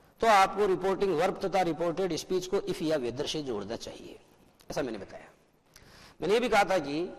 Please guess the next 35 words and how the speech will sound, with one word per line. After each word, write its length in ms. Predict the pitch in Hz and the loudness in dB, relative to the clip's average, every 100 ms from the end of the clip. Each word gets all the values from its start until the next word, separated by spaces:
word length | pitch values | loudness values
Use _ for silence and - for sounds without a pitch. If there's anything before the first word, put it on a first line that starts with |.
| - - | -16 -2
अगर 180 | 170 196 | 2 4
रिपोर्टेड 540 | 170 226 254 240 196 | 4 4 4 4 0
स्पीच 320 | - 208 196 | -2 -6 -4
में 260 | 175 175 - | -4 -4 -2
already 560 | 147 143 127 135 175 175 - | 0 0 -2 -2 -2 -4 2
or 220 | 220 240 | 4 4
शब्द 260 | - 185 156 | 2 -4 -4
आ 180 | 127 117 | -4 -2
रहा 200 | 110 139 | -2 -4
है 120 | 139 | -4
तो 440 | - 123 110 110 127 - _ _ - | -8 -8 -8 -8 -12 -20 _ _ -2
आपको 340 | 143 170 160 147 | 2 2 0 -4
रिपोर्टिंग 520 | 127 135 120 123 113 | -4 -6 -6 -8 -4
वर्ब 220 | 139 143 | -4 -4
तथा 180 | 123 127 | -8 -6
रिपोर्टेड 640 | 113 107 120 113 151 143 123 | -8 -8 -8 -6 -6 -8 -12
स्पीच 380 | - 156 143 | -12 -12 -12
को, 400 | - 120 104 104 - - _ _ _ - | -12 -10 -8 -10 -14 -20 _ _ _ -14
अ, 60 | - 185 | -8 -6
if 80 | |
से 220 | 190 220 180 | -4 -2 -2
नहीं 180 | 151 214 | -2 0
जोड़ 200 | 190 127 | 0 0
करके 480 | 131 120 123 110 | -4 -4 -6 -6
केवल 540 | 127 - - 117 113 98 | -8 -16 -10 -6 -6 -6
whether 280 | 92 95 127 | -10 -8 -6
से 200 | 190 165 | -4 -4
जोड़ना 380 | 113 90 95 | -6 -8 -12
चाहिए। 320 | 104 90 - - - _ _ _ _ _ _ _ _ _ _ _ _ _ _ _ _ _ - | -14 -16 -18 -20 -20 _ _ _ _ _ _ _ _ _ _ _ _ _ _ _ _ _ -8
इसके 200 | 196 262 | -6 0
अलावा 200 | 254 233 | 2 2
बच्चों 240 | 190 - 208 | 2 0 0
आपको 220 | 185 196 | 2 -2
हमने 180 | 185 165 | -4 -4
बताया 360 | 127 151 113 | -2 -2 -2